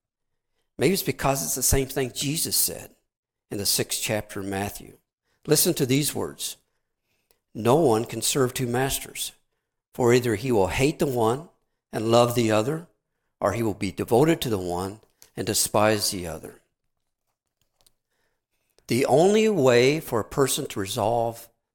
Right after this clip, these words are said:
this conflict, James teaches, is to be completely devoted to God and maintain a humble, repentant relationship. So this morning, I hope to show you six lessons from these,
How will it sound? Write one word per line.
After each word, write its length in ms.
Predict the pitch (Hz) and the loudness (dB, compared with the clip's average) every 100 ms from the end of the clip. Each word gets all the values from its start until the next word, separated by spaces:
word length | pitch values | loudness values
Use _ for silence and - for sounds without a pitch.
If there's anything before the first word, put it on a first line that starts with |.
| _ | _
this 200 | - - | -8 -6
conflict, 800 | - 117 120 117 - 82 - _ _ | -4 0 2 0 -6 -10 -10 _ _
James 460 | - 113 135 127 | -4 -2 -2 -4
teaches, 580 | - 82 - 69 - - _ _ - _ _ | -8 -10 -10 -10 -12 -12 _ _ -20 _ _
is 120 | 107 - | -10 -8
to 80 | |
be 140 | 107 101 | -6 -8
completely 720 | - 87 - 131 127 147 139 | -8 -16 -6 -2 0 -2 -6
devoted 480 | 135 107 117 120 - | -8 -2 -2 -2 -8
to 80 | 123 | -8
God 520 | - 80 78 82 - _ _ _ _ - | -6 -6 -6 -10 -16 _ _ _ _ -10
and 140 | 90 | -4
maintain 400 | 98 104 - 101 | -2 -2 -2 -6
a 80 | 78 | -6
humble, 640 | 73 104 104 110 107 117 _ _ _ | -6 -2 -2 -2 -4 -8 _ _ _
repentant 560 | 90 - 92 - 92 - | -14 -8 -8 -8 -14 -12
relationship. 720 | 82 85 - - - 80 _ _ _ _ _ _ _ _ _ _ _ | -10 -8 -8 -8 -12 -12 _ _ _ _ _ _ _ _ _ _ _
So 160 | - 156 | 2 4
this 220 | 160 - | 4 6
morning, 360 | 151 170 196 165 | 6 8 6 6
I 120 | 123 | 4
hope 160 | 151 147 | 4 2
to 80 | |
show 240 | 131 160 147 | 2 4 6
you 140 | 135 | 4
six 360 | - - 185 - | 2 2 2 4
lessons 460 | 156 208 208 160 | 4 4 2 0
from 240 | - 139 127 | 2 2 4
these, 300 | 123 117 | 0 -4